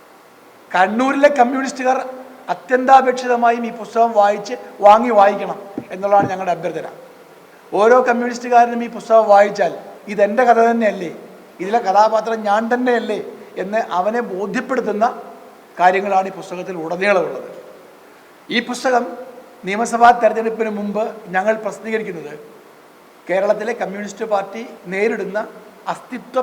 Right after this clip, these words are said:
പ്രതിസന്ധിയുടെ ആഴം കൂട്ടാൻ ഈ പുസ്തകം ഉപകരിക്കും. എന്ന് മാത്രമല്ല, അധികാരത്തിൻ്റെ തണലിൽ കമ്മ്യൂണിസ്റ്റ് പാർട്ടി കഴിഞ്ഞ പത്ത് വർഷമായി കേരളത്തിൽ കാട്ടിക്കൂട്ടുന്ന വിക്രിയകളുടെ എല്ലാ അന്തഃപുര രഹസ്യങ്ങളും വെളിയിൽ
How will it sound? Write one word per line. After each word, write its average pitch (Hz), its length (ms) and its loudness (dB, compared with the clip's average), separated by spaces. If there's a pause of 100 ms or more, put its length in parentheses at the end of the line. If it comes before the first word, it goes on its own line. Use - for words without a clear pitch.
പ്രതിസന്ധിയുടെ 202 720 -8 (640)
ആഴം 277 340 6
കൂട്ടാൻ 254 380 0
ഈ - 80 -10
പുസ്തകം 220 320 -8 (380)
ഉപകരിക്കും. 190 440 -2 (420)
എന്ന് 190 180 -4
മാത്രമല്ല, 226 400 0 (480)
അധികാരത്തിൻ്റെ 220 640 4
തണലിൽ 208 260 -6 (100)
കമ്മ്യൂണിസ്റ്റ് 208 500 -10
പാർട്ടി 190 260 -4 (400)
കഴിഞ്ഞ 202 180 -4 (100)
പത്ത് 185 240 -6
വർഷമായി 214 440 -4
കേരളത്തിൽ 208 320 -12 (100)
കാട്ടിക്കൂട്ടുന്ന 185 640 -8 (520)
വിക്രിയകളുടെ 220 680 -2 (1000)
എല്ലാ 220 240 4 (220)
അന്തഃപുര 226 440 -2 (120)
രഹസ്യങ്ങളും 208 560 -4 (520)
വെളിയിൽ 247 220 0